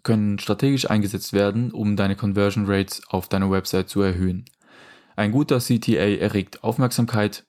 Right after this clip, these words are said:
weckt Interesse und lenkt deine Besucher zum nächsten logischen Schritt in seiner Customer Journey.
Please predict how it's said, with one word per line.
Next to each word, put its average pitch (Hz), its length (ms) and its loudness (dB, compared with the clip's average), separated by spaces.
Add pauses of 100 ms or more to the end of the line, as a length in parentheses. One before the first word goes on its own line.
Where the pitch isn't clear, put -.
weckt 101 300 -2
Interesse 113 640 0
und 104 340 -2
lenkt 98 320 0
deine 98 160 0
Besucher 104 460 -2
zum 101 160 -2
nächsten 98 360 0
logischen 98 380 0
Schritt 107 320 0
in 104 180 0
seiner 95 240 2
Customer 95 420 -2
Journey. 69 400 -6